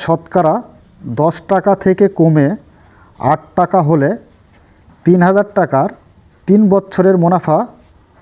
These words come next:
কত কম হবে? তার মানে এখানে বার্ষিক মুনাফা শতকরা, তার মানে কি একশো টাকার মুনাফা কমে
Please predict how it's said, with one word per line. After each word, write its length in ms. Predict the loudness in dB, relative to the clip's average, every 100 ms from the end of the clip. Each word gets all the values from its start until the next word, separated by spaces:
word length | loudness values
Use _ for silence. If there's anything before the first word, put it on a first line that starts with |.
| _ -2
কত 180 | -2 -2 -2
কম 140 | -2 -2
হবে? 180 | -4 -6 -14 _ _ _ _ _ _ _ _ _ _ _ _ _ _ -4
তার 160 | -2 2
মানে 160 | 2 0 0 -2
এখানে 260 | 0 2 2 2 -4 -14 _ _ _ _ _ _ _ _ _ _ _ _ _ _ -8
বার্ষিক 680 | -2 0 -2 -4 0 0 -2 -20 -20 -20 _ _ -2
মুনাফা 400 | 0 0 0 -4 -2
শতকরা, 420 | -4 -2 -4 -2 0
তার 120 | 0 2
মানে 140 | 0 2
কি 100 | 0 -2 _ _ _ _ -2
একশো 360 | -2 -2 -4 -2
টাকার 280 | 0 0 0 0
মুনাফা 440 | 0 0 0 0 0 0 -6 _ _ _ _ _ _
কমে 300 | -2 0 0